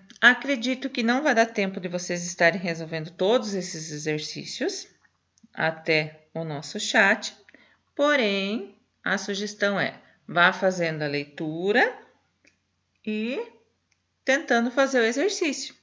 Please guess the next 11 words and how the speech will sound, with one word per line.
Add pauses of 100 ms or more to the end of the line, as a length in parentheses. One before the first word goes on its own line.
(480)
Depois, (140)
no
chat,
a
gente
vai
fazendo
os
exercícios
no
coletivo.